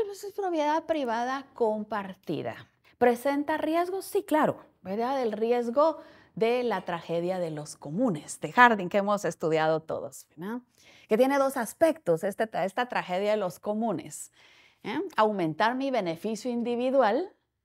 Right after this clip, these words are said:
aumentando así el costo común, el típico ejemplo del restaurante. Vamos todos a comer y dividimos la cuenta a partes iguales.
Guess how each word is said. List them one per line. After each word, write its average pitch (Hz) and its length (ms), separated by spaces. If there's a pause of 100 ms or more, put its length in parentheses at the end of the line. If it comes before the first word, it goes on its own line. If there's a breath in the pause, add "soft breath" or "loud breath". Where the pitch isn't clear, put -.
aumentando 170 760
así 247 360
el 156 260
costo 196 540
común, 269 480 (200 soft breath)
el 196 180
típico 220 400
ejemplo 180 280
del 202 80
restaurante. 240 760
Vamos 196 360
todos 247 300
a 247 80
comer 320 400 (480 loud breath)
y 233 100
dividimos 226 520
la 196 180
cuenta 233 320
a 220 80
partes 202 420
iguales. - 560